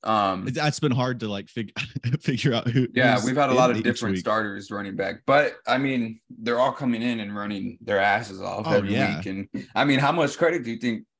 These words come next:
Speaker 1: should go to the offensive line? I mean, obviously, you're a lineman yourself, but
Speaker 2: <laughs> Exactly. Well, they're definitely, beginning of the season, there was some, you know, we were some hitch in our giddy up there, but this offensive line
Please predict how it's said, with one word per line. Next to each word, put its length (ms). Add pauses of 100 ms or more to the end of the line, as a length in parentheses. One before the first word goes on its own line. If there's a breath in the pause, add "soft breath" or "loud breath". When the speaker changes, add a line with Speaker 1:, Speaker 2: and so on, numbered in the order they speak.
Speaker 1:
should 160
go 140
to 80
the 80
offensive 380
line? 220
I 20
mean, 140
obviously, 340
you're 80
a 60
lineman 440 (120)
yourself, 480
but 160 (100)
Speaker 2:
<laughs> 100
Exactly. 680
Well, 240
they're 160
definitely, 720 (480)
beginning 280
of 60
the 60
season, 420
there 140
was 160
some, 360 (520)
you 100
know, 160
we 100
were 80
some 200
hitch 240
in 40
our 80
giddy 280
up 200
there, 360 (480)
but 400 (1160)
this 180
offensive 400
line 520